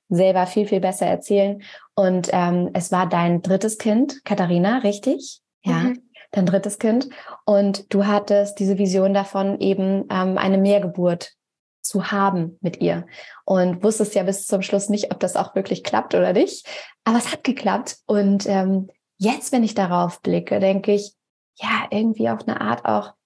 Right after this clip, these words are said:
Speaker 1: vielleicht das Normalste der Welt und vielleicht auch das, was, was eigentlich auch möglich ist.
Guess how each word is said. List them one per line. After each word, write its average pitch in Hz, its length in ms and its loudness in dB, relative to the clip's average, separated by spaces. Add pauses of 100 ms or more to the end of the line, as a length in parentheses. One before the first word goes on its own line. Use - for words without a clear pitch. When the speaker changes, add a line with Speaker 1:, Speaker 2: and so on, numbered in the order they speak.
(340)
Speaker 1:
vielleicht 214 280 2
das 208 160 0
Normalste 202 680 2
der 196 140 2
Welt 214 400 2
und 180 120 -6
vielleicht 190 380 0
auch - 140 -6
das, 196 300 0
was, 185 340 0 (400)
was 190 300 -2
eigentlich 202 480 2
auch 180 180 -2
möglich 214 680 2
ist. - 260 -4